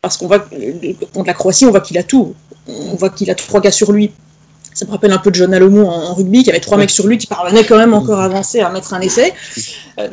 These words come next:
Speaker 1: tellement ce mec était une, une base incroyable. Mais aussi, voilà, s'il faut être dans, dans, dans la course, euh, con-, contrôle de balle, et cetera, il, il a plus trop de problèmes avec ça. Et c-, ça, c'est cette progression, cette envie vraiment toujours de, de progresser, d'être meilleur que l'heure avant.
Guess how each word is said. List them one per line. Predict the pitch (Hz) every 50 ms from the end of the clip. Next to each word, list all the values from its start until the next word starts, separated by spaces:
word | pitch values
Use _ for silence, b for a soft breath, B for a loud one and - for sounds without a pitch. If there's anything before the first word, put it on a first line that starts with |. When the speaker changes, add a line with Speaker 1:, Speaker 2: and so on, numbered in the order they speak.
| -
Speaker 1:
tellement | - - 98 104 - -
ce | - 190
mec | 190 202 196
était | - - - 180
une, | 175 170 175 - 170 170
une | 170
base | 165 175 202 190 180 185 -
incroyable. | 196 202 202 - 185 170 175 196 247 285 302 B B B B B B _
Mais | 196 214
aussi, | 208 190 - - 247 277
voilà, | 214 185 226 214
s'il | - - 190
faut | - - 190 196
être | 180 160
dans, | 175 170 160 165
dans, | 165 156 156 156 156 151 165
dans | 170 175
la | 175 180
course, | 175 - 220 208 - -
euh, | 175 160 156 151 170
con-, | - - 156 165 156 - -
contrôle | 190 - - 202 185
de | 170 180
balle, | 165 190 185 185
et | 165
cetera, | - - - - 165 170 - 254 277 - - - _ _ _ -
il, | - - - 190
il | 180 143
a |
plus | - - 240 -
trop | - -
de | 214
problèmes | - - 214 208 208
avec | 202 190 180 175 -
ça. | - 185 180 175 - _
Et | - 170 170
c-, | 165 - - -
ça, | - - - - - 214
c'est | - - 190
cette | - - - _ _ -
progression, | - - 269 240 226 233 247 247 - 262 254
cette | - - - -
envie | 208 220 220 208 226 220
vraiment | 202 196 196 185 180
toujours | - - 226 233 220
de, | 180 165
de | 156 170
progresser, | 160 - - - 220 - 208 214 208 - 226
d'être | 190 165 - - 202
meilleur | 208 214 220 220 220 214 -
que | 190
l'heure | 175 180 180 175
avant. | 175 170 175 196 226 262